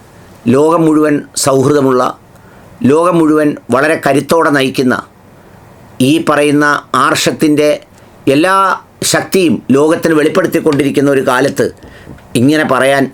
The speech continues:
ഒരു റിപ്പബ്ലിക്കൻ നേതാവ് തയ്യാറായി എന്നുള്ളത് വളരെ വിമർശനാത്മകമായൊരു കാര്യമാണ്. അദ്ദേഹത്തിനെതിരെ വളരെ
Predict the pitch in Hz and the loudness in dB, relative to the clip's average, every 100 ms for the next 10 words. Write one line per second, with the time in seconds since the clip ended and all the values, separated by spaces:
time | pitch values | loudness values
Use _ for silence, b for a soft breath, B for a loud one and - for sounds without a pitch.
0 | - 127 117 117 107 143 160 156 139 131 | -2 0 0 0 0 0 0 0 0 0
1 | 131 127 127 120 127 156 147 127 123 - | 0 0 0 -2 0 0 0 0 -2 -2
2 | 120 120 110 104 95 - - - - - | 0 0 0 0 -2 -8 -20 -20 -20 -20
3 | - 92 113 123 135 135 - 98 113 135 | -6 -2 0 2 0 -2 -2 0 0 0
4 | - 127 120 120 120 117 107 104 98 95 | -2 -2 -2 0 2 2 0 0 0 0
5 | 90 - - B B B B B B B | -4 -10 -18 B B B B B B B
6 | - 107 127 127 139 135 135 139 120 131 | -10 -2 0 0 0 0 2 2 0 0
7 | 165 | -2